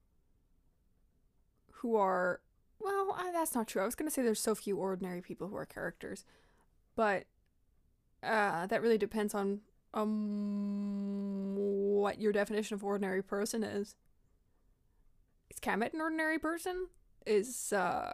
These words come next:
Costas an ordinary person? Both of them get chosen by someone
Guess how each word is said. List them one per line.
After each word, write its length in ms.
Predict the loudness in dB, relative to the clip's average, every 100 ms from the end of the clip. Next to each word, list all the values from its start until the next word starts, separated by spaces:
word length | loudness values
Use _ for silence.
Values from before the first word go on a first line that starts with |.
| -6
Costas 440 | -6 -4 -6 -4
an 80 | -2
ordinary 380 | -2 0 -2 -2
person? 560 | 0 -2 -2 -8 -8 -12 _ _ _ _ _ _ _ _ _ _ -20 0
Both 200 | 4 4
of 80 | 4
them 220 | 2 0 4
get 300 | 2 2 -6 -10
chosen 680 | 0 2 2 0 -2 -6 -12 _ _ _ _ _ _ _ _ _ _ _ _ _ _ -2
by 180 | 0 2
someone 640 | 2 2 2 0 -2